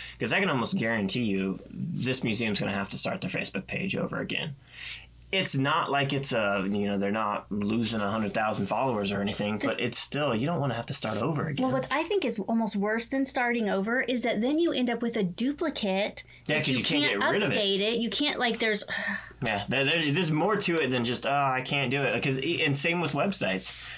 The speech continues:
Speaker 1: Uh, we've had a client that they had their website essentially taken hostage from 'em. And there was no, there was nothing we could do 'cause they, they technically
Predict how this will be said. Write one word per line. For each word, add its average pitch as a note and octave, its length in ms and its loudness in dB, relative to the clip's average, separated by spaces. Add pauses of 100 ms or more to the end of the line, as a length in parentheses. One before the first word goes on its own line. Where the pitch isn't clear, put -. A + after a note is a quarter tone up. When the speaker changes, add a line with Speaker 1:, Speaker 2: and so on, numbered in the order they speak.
(120)
Speaker 1:
Uh, A2+ 140 2
we've E3 140 2
had E3+ 160 2
a C3 40 2
client C3 540 0
that A#2+ 400 0 (180)
they C3 540 0
had C3 300 2
their B2+ 160 0
website B2 600 0 (200)
essentially A#2 560 0
taken A2+ 280 0
hostage B2 540 0
from - 240 -2
'em. - 220 -4 (760)
And C3 120 0
there C3 60 2
was B2+ 140 2
no, D3 400 2 (300)
there - 80 -2
was A#3 120 2
nothing D#3 360 0
we C3+ 100 2
could - 200 -2
do D#3 240 2
'cause G#2 180 -2
they, A#2+ 340 0
they A#2 140 0
technically A#2 720 -2